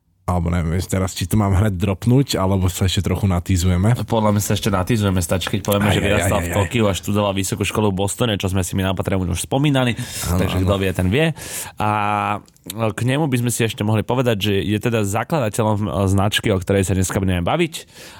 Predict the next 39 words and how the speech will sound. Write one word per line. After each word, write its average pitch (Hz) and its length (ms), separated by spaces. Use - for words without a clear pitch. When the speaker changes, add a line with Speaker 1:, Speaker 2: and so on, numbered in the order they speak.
Speaker 2:
A 104 480
pôvodne 127 320
táto 117 240
značka 110 320
vznikla, 101 560
aby 98 220
robil 120 200
trička 113 300
svojim 101 240
kamarátom 131 720
a 104 160
nakoniec 117 480
sa 131 140
to 127 60
vlastne 127 180
vôbec 147 160
neudialo. 107 400
Nerobil 98 420
Speaker 1:
No. - 0
Speaker 2:
tie 95 140
trička 92 260
svojim 92 220
kamarátom, 92 420
ne? 123 240
Speaker 1:
To - 120
bol, 120 140
áno. 117 300
Speaker 2:
Aj 104 180
Speaker 1:
Bolo, 107 60
Speaker 2:
keď 117 80
Speaker 1:
bolo. 107 80
Speaker 2:
vlastne 107 220
overall 117 520
dnes 104 320
tie 135 100
trička 113 300
svojim 120 180
kamarátom 127 380
robí. 98 340